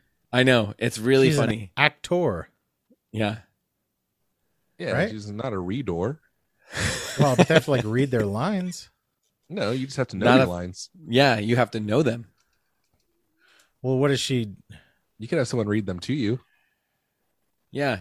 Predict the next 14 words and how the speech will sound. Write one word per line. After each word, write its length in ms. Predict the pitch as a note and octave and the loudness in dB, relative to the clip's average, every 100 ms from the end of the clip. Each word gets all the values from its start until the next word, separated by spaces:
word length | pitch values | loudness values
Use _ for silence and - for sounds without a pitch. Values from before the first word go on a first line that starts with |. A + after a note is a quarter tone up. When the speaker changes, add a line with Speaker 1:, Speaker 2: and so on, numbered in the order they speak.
| - | -6
Speaker 1:
you 240 | B2 C3 | -4 -4
just 240 | A2+ C#3 - | -2 -4 0
get 120 | D3 | 0
to 80 | C3 | 0
scream 420 | - - D3 C#3 | -4 -4 0 4
out, 180 | B2+ - | 2 2
Speaker 2:
So 60 | A#2+ | 6
Speaker 1:
"Line!" 240 | D#3+ F#3+ | 8 10
Speaker 2:
what 80 | G3 | 8
is 140 | F3 C3+ | 6 4
this? 300 | C3+ - - - | 0 -2 -6 -4
What 220 | C3+ D#3+ | 2 2
is 180 | D#3 - | 2 -2
the 440 | C3+ B2+ A#2+ | -2 -2 -2